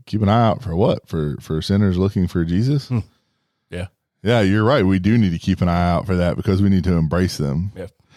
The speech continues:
Speaker 1: Not embrace their sin, not embrace their worldview, but be like, "Hey, I am so glad that you're here today, and I'm glad that you came to worship with us. And, um, if there's anything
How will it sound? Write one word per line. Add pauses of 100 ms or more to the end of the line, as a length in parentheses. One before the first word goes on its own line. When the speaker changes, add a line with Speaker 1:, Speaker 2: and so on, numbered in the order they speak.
(240)
Speaker 1:
Not
embrace
their
sin,
not
embrace
their
worldview,
but
be
like,
"Hey,
I
am
so
glad
that
you're
here
today, (540)
and
I'm
glad
that
you
came
to
worship
with
us. (160)
And, (140)
um,
if
there's
anything